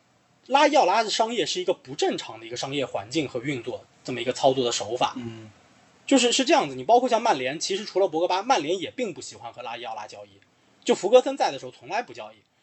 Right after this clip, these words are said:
Speaker 1: 曼联很多人现在包括，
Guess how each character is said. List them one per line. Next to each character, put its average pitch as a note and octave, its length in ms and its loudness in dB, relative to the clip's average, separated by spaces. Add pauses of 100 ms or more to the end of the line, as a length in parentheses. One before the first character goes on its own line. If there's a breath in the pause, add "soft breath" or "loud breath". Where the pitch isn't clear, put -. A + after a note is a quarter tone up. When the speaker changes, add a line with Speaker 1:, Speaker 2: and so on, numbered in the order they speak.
(180)
Speaker 1:
曼 D4 200 0
联 D#3+ 320 -4
很 B2+ 200 -12
多 E3+ 160 0
人 F#3 200 -2 (280)
现 - 280 -4
在 F3 140 -2
包 F3+ 160 -2
括， F3 160 -6